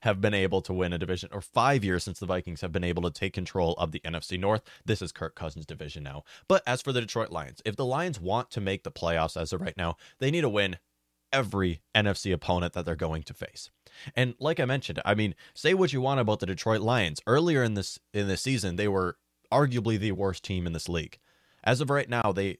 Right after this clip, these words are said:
in my opinion, are the hottest team in this entire league right now, winning four of their last five, with their only loss being a three-point loss to the Buffalo Bills. Both teams must-win game.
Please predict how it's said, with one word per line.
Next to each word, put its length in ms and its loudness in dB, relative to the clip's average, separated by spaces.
in 120 -2
my 180 6
opinion, 400 0
are 100 2
the 100 2
hottest 380 4
team 320 -6
in 100 -4
this 140 -6
entire 360 -4
league 200 2
right 160 -2
now, 260 -6
winning 280 0
four 220 4
of 60 0
their 100 4
last 280 6
five, 240 4
with 120 -2
their 120 -6
only 220 -2
loss 240 2
being 180 -6
a 60 -6
three-point 480 -4
loss 220 -4
to 100 -10
the 80 -6
Buffalo 400 -4
Bills. 320 -10
Both 340 4
teams 340 -4
must-win 460 4
game. 300 0